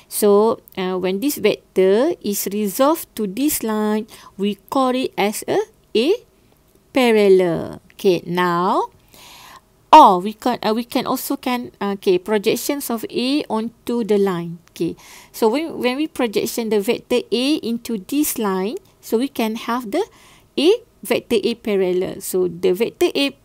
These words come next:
parallel is equal to A cos theta. So A cos theta because we resolve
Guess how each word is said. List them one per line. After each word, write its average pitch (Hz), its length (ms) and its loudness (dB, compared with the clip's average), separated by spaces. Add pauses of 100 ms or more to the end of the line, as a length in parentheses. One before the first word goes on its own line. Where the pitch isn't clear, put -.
(200)
parallel 226 800 0 (440)
is 359 220 4
equal 240 580 2 (120)
to 285 240 -2 (1040)
A 277 400 2
cos 277 400 2
theta. 185 560 2
So - 240 -4
A 247 240 -4
cos 240 240 -4
theta 240 320 0
because 233 320 -2
we 214 160 -4
resolve 208 500 -2